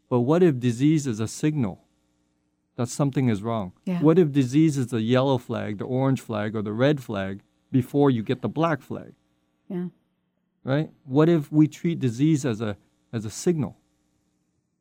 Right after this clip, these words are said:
Speaker 1: that something's amiss, something's missing, something's deficient, not a condition where there's something wrong with the body? There is something wrong with the body, but it's a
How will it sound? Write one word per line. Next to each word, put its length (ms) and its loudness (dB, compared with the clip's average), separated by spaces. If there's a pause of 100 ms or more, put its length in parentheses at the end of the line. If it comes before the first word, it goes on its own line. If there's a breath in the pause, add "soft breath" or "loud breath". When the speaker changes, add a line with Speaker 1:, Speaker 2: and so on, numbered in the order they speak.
(160)
Speaker 1:
that 180 -2
something's 440 0
amiss, 320 2
something's 480 0
missing, 360 0
something's 400 -6
deficient, 560 -12 (360)
not 240 -2
a 80 2
condition 600 0
where 180 -4
there's 220 -6
something 320 -4
wrong 200 -4
with 100 -8
the 80 -10
body? 340 -12 (340)
There 120 4
is 120 2
something 320 2
wrong 180 2
with 60 -8
the 60 -6
body, 360 -6 (400)
but 160 2
it's 180 -2
a 140 -2